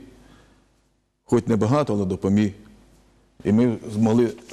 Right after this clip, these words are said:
заказати автобус, але в нас ще є борги за автобус.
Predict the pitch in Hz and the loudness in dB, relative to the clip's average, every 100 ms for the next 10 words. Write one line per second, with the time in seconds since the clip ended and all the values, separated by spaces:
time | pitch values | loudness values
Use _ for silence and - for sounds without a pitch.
0 | - 107 110 110 113 110 101 139 117 - | -10 -6 -2 -2 0 0 0 0 0 -4
1 | - 92 90 - - - - 98 104 107 | -10 -16 -18 -20 -20 -14 -4 -2 0 -2
2 | - 101 101 101 101 131 113 110 117 104 | -2 0 0 0 0 0 0 -2 -2 -4
3 | - | -6